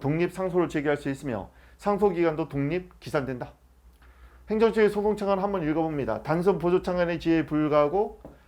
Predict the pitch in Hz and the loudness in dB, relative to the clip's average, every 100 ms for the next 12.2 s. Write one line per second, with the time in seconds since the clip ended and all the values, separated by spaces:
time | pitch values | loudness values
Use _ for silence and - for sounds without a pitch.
0 | - - - 117 123 180 180 196 202 196 | -20 -20 -10 -4 4 4 6 4 4 0
1 | 196 185 175 175 175 156 151 165 120 - | 0 0 2 2 2 -4 -4 -4 -4 -2
2 | 147 - - 185 190 147 - 220 208 208 | -6 -4 -2 0 2 0 -2 -6 -4 -2
3 | 196 190 180 156 180 - 170 160 160 160 | 0 0 -2 -4 -6 -2 -2 -2 -4 -6
4 | 160 165 117 147 143 190 226 - - - | -6 -4 -2 -2 0 -4 -6 -18 -20 -20
5 | _ 196 190 190 180 143 131 143 120 104 | _ -2 0 0 0 2 0 0 -6 -8
6 | - - _ _ _ _ _ _ _ _ | -10 -16 _ _ _ _ _ _ _ _
7 | _ _ _ _ - 220 220 220 214 214 | _ _ _ _ -2 0 6 4 4 4
8 | 208 190 185 165 113 101 - _ 131 147 | 4 4 2 2 0 -6 -20 _ -4 0
9 | - 185 175 170 143 110 135 196 190 170 | 2 2 0 -4 -2 -4 -2 -2 0 0
10 | 131 151 170 170 165 220 240 - - - | 0 0 -2 0 0 0 -4 -18 -10 0
11 | 196 185 170 185 214 214 - 147 165 143 | 2 2 2 2 0 -6 -6 -2 0 -2
12 | 92 | -6